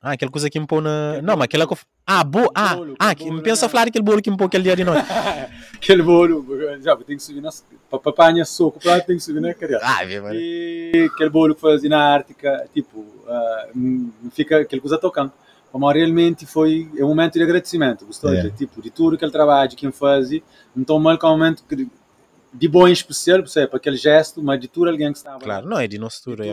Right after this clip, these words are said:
Speaker 2: alguém que estava lá, e, e só para deixar aí também claro que ano passado, ah, ah, um paga rapaz, não sei que é bem de fora, ah, não, mas rapaz que estava ali, um paga de Noite Branca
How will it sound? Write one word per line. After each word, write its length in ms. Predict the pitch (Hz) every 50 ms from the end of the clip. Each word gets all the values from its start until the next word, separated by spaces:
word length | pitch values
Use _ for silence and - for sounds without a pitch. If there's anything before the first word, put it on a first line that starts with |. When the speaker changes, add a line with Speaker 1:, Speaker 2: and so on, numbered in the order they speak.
| 101 -
Speaker 2:
alguém 260 | - 147 156 151 151
que 40 | 139
estava 300 | - - 147 139 135 143
lá, 180 | 147 160 165 - -
e, 320 | 143 147 151 147 151 147
e 20 | 135
só 140 | - - 175
para 120 | 170 170
deixar 200 | 156 156 - 160
aí 80 | 147 143
também 240 | - 151 147 147 143
claro 380 | - 151 147 147 147 143 147
que 240 | 143 - 151 147 143
ano 200 | - 170 143 139
passado, 600 | - - 143 - - 143 139 139 135 131 139 135 - -
ah, 320 | 123 120 117 117 117 - - _ -
ah, 260 | 120 120 117 117 117 -
um 60 | 131
paga 240 | 123 143 139 135 143
rapaz, 580 | 143 139 - 139 127 127 - - - - - _ _ _ _ -
não 100 | 147 160
sei 120 | - - -
que 60 | -
é 20 | 135
bem 120 | 139 135
de 60 | 131 131
fora, 340 | - - 156 139 110 101 - _ _ _ _ _ _ _ _ _ _ -
ah, 120 | 117 117 113 - _ -
não, 220 | 120 127 131 143
mas 160 | 143 127 113
rapaz 260 | 117 117 - 131 127
que 60 | - -
estava 260 | - 143 131 127 139
ali, 100 | 143 147
um 60 | 127
paga 260 | 123 131 123 127 127
de 120 | 120 127 127
Noite 200 | 147 160 156 156
Branca 480 | 135 135 135 135 139 135 - 156 147